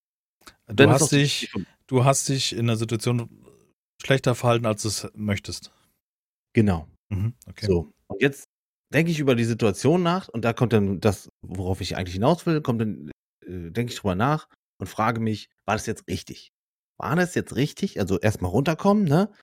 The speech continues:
Speaker 2: Und dann noch mal kurz Step für Step durchspielen, was ist da gerade passiert? So. Und, und, und manchmal nehme ich mir dann auch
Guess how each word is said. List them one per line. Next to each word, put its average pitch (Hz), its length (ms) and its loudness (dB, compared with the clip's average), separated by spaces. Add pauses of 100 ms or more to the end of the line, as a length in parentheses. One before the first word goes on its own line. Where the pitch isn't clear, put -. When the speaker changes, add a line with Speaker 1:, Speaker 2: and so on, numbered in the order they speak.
(560)
Speaker 2:
Und 107 160 -2
dann 135 120 4
noch 131 160 2
mal 120 180 2
kurz - 380 0 (1120)
Step 151 300 0
für 139 80 0
Step 123 240 0
durchspielen, 120 640 4 (280)
was 120 180 2
ist 117 120 -6
da 117 80 4
gerade 98 220 4
passiert? 80 580 -6 (720)
So. 80 320 0 (840)
Und, 117 260 2 (1600)
und, 117 200 0
und 110 440 -2
manchmal 175 580 2
nehme 170 240 6
ich - 140 -4
mir 156 140 2
dann 143 180 2
auch 135 300 -4